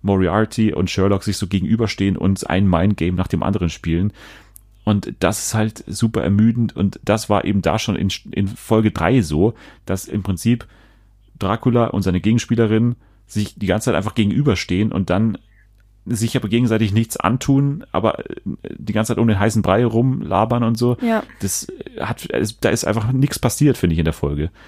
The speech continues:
Speaker 1: Es ist
Speaker 2: Also
Speaker 1: einfach keine Ha-, Handlung gewesen. Die, für, für mich war die dritte Folge einfach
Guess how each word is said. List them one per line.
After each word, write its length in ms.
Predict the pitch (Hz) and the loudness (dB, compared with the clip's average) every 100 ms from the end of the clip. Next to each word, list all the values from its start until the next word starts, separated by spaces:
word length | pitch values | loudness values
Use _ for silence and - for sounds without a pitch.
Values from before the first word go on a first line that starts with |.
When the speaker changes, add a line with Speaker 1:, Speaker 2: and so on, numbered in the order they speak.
| - - - | -20 -20 -4
Speaker 1:
Es 140 | 226 | -2
ist 80 | 117 | 0
Speaker 2:
Also 20 | - | 0
Speaker 1:
einfach 140 | - 214 | 0 0
keine 180 | 113 | 0
Ha-, 260 | 107 120 - | 0 -2 2
Handlung 300 | 110 110 90 | 2 2 2
gewesen. 360 | 82 82 85 82 | 2 2 0 -2
Die, 180 | - - | -6 -8
für, 280 | - - 87 | -10 -6 -4
für 140 | - 98 | 0 2
mich 160 | 101 | 4
war 60 | 101 | 2
die 100 | 95 | 2
dritte 200 | 92 101 | 0 0
Folge 260 | - 90 85 | 0 0 0
einfach 200 | 95 | -2